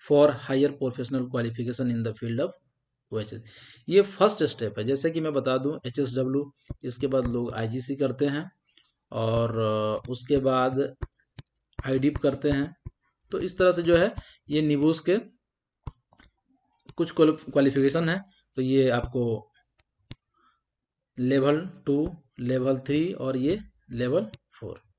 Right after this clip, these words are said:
तो इस तरह से जो है, आप देख रहे हैं कि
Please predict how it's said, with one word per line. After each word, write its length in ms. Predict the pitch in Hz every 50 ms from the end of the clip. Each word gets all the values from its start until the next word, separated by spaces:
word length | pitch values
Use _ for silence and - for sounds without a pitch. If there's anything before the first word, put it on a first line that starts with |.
| _ _ _ _ _ _ - - _ _ _ _
तो 160 | - 180 190
इस 180 | - 196 190 -
तरह 120 | - 190
से 120 | 185 180 185
जो 160 | 170 185 180
है, 100 | 175 175
आप 180 | 175 175 170 147
देख 180 | 151 160 156
रहे 140 | 165 156 156
हैं 180 | 156 156 156 151
कि 320 | 151 170 220 262 - -